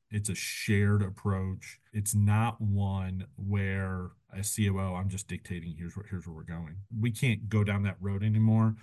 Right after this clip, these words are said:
We do get buy-in. We, we talk to our team. We try to find out pain points.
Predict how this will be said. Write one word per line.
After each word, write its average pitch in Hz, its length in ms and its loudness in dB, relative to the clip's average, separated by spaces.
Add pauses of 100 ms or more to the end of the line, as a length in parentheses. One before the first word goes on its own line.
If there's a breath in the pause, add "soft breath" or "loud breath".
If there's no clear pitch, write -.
(120)
We 104 180 4
do 107 180 8
get 104 240 6
buy-in. 101 640 4
We, 95 400 -2
we 95 120 -2
talk 101 320 -2
to 107 100 2
our 95 120 4
team. 101 440 4
We 95 80 0
try 95 220 2
to 95 60 0
find 95 300 0
out 95 200 -2
pain 92 220 -2
points. 90 440 -2